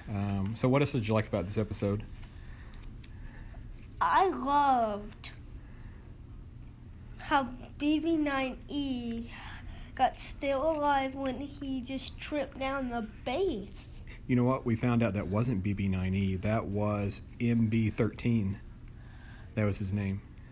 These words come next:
Speaker 1: Yeah.
Speaker 2: But
Speaker 1: Yep.
Speaker 2: how did he
Speaker 1: Well, I, we don't know. We don't know how he survived falling all the way down. But, yeah, he was back, and he caused a lot of trouble for everybody this episode.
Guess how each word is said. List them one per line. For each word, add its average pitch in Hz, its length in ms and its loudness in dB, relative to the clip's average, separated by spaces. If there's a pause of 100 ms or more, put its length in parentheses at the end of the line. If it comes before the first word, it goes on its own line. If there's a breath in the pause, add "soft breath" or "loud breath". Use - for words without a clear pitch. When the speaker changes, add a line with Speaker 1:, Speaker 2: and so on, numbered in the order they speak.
(640 loud breath)
Speaker 1:
Yeah. 95 180 2 (200 loud breath)
Speaker 2:
But 269 200 4
Speaker 1:
Yep. - 140 6
Speaker 2:
how 311 160 6
did 294 180 -4
he 254 600 -6 (520 loud breath)
Speaker 1:
Well, 123 280 4
I, 127 160 2
we 117 320 4
don't 107 180 4
know. 180 140 4
We 135 120 6
don't 120 160 6
know 123 140 6
how 175 220 6
he 202 80 6
survived 104 400 4
falling 104 320 4
all 98 100 4
the 98 60 2
way 95 140 4
down. 95 280 2
But, 95 260 -2
yeah, 104 140 4
he 120 140 6
was 123 120 2
back, 120 360 2
and 98 100 2
he 95 80 4
caused 107 260 0
a 104 40 0
lot 101 180 2
of 90 80 0
trouble 127 280 2
for 95 160 0
everybody 92 340 0
this 92 200 -2
episode. 98 480 0